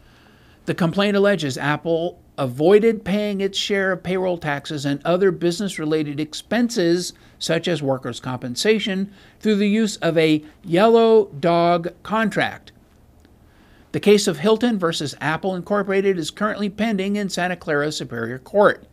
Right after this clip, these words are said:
According to the allegations of the complaint, Apple hires workers to answer calls from its customers in regard to billing questions and technical support. They classified these employees as independent contractors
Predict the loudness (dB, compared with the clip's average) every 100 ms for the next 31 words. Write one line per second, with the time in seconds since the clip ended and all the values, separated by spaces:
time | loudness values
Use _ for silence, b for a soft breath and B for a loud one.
0 | _ _ B B B B B -4 2 2
1 | 2 0 0 2 0 0 -2 -2 -4 -6
2 | -6 -8 -8 -8 -8 -8 -6 0 0 0
3 | 2 2 0 b b -2 2 2 2 0
4 | -4 -6 -2 -2 -2 -6 -6 -4 -2 -2
5 | -4 -2 2 4 2 -2 -6 -6 -8 -6
6 | -4 -4 -8 -6 -8 -6 -6 0 2 2
7 | 0 -6 -4 -2 -2 -2 -4 -4 -8 -10
8 | -12 B B -2 0 2 0 -4 -8 -12
9 | -12 -12 -10 2 4 4 -2 -20 _ b
10 | b b b b -6 -2 0 0 -2 -4
11 | -2 -2 -2 -4 -6 -4 -4 -4 -4 -4
12 | -4 -4 0 0 0 -2 -4 -8 -2 0
13 | 0 0 -4 -6 -10 -10 -8 -12